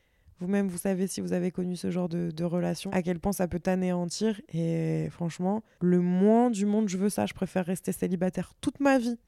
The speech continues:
pour vous dire à quel point je n'en veux plus. Je n'en veux plus et en même temps, je suis attirée par ce genre de, de, de relation des fois, encore. Et ça m'énerve parce que je me dis, « Putain, Tia, tu sais très bien que c'est pas fait pour toi.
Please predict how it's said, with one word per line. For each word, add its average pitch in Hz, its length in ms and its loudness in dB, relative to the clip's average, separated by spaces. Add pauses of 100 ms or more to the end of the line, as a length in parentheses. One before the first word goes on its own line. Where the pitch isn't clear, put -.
(320)
pour 196 140 -2
vous 196 140 2
dire 214 240 2
à 202 100 2
quel 185 140 2
point 202 160 0
je 196 100 2
n'en 190 160 0
veux 185 140 2
plus. 226 300 2 (680)
Je 220 140 4
n'en 233 180 6
veux 226 160 4
plus 277 220 2
et - 120 0
en 208 60 2
même 202 180 0
temps, 247 160 0
je 202 140 0
suis 233 240 -2
attirée 220 340 -2
par 202 160 -4
ce 202 140 -2
genre 196 340 -2
de, 185 480 -2
de, 175 140 -10 (340)
de 202 80 0
relation 196 460 -2
des 202 120 0
fois, 190 260 -6 (300)
encore. 190 460 -4 (380)
Et 196 60 0
ça 190 180 2
m'énerve 214 500 0
parce 180 160 -4
que 208 80 -4
je 180 80 -4
me 196 80 0
dis, « 214 200 -2
Putain, 233 340 -6
Tia, - 260 -6
tu - 140 -10
sais - 120 -6
très - 200 -6
bien 233 120 -2
que 196 240 -6 (600)
c'est - 120 -4
pas 214 140 2
fait 240 140 0
pour - 200 -6
toi. 196 340 2